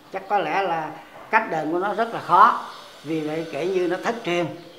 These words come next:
Theo tôi thì đây cũng là một cái mất mát về nghệ thuật, ờ, của các bậc tiền bối. Riêng về cụ Ba Chột thì sáng tác của cụ rất nhiều, tới mười tám bản, chứ không phải chỉ có một cái bản Liêu Giang.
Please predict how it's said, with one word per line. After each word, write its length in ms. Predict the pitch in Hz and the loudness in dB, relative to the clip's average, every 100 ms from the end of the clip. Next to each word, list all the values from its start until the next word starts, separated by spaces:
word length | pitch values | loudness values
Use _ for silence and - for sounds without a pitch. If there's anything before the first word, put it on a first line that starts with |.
| - - | -20 -8
Theo 120 | 180 | -6
tôi 220 | 180 185 160 | 0 0 2
thì 100 | 151 | 0
đây 100 | 160 170 | -2 -4
cũng 160 | 175 | -2
là 120 | 180 147 | 0 -2
một 220 | 143 - | -4 -6
cái 120 | 190 | -4
mất 240 | 202 226 | -2 -2
mát 300 | 220 240 285 160 | 4 4 4 -4
về 200 | 160 147 | -6 -6
nghệ 100 | 143 156 - | -4 -6 -4
thuật, 120 | - - - - - - - - | -4 -6 -14 -20 -20 -20 -20 -18
ờ, 160 | 147 147 135 | -14 -12 -12
của 400 | 143 143 180 190 180 170 160 - | -10 -6 -2 -2 -2 -6 -8 -6
các 220 | 185 175 | -6 -6
bậc 120 | 143 - | -10 -8
tiền 160 | 139 | -8
bối. 200 | 139 175 202 - - - - - - - - | -2 0 -2 -6 -16 -20 -20 -20 -20 -20 0
Riêng 320 | 208 233 220 | 4 6 6
về 420 | 196 185 185 - | 6 8 6 4
cụ 120 | 175 185 | 2 4
Ba 180 | 208 208 | 4 6
Chột 320 | 180 185 185 - - - - - - - - - - | 6 6 4 -2 -14 -20 -20 -20 -20 -20 -20 -20 -6
thì 360 | 170 170 170 170 | 0 2 2 4
sáng 200 | 226 262 | 6 6
tác 180 | 247 254 | 6 6
của 80 | 226 | 4
cụ 220 | 214 170 | 0 2
rất 220 | 180 262 208 | 4 4 6
nhiều, 220 | 185 170 160 | 6 4 2
tới 160 | - 247 | 2 2
mười 260 | 170 165 160 | 4 2 0
tám 260 | 208 208 339 | 2 6 6
bản, 400 | 196 175 285 - - - - - - | 6 6 4 0 -8 -16 -18 -18 -4
chứ 160 | 208 214 | -2 0
không 180 | 190 185 | 2 2
phải 180 | 151 185 | 2 -4
chỉ 120 | 151 165 | -6 -4
có 100 | 220 | 0
một 180 | 202 165 202 | 0 -2 -6
cái 100 | 190 | -6
bản 220 | 147 208 | -4 2
Liêu 200 | 196 196 | 2 6
Giang. 360 | 185 202 214 | 8 8 6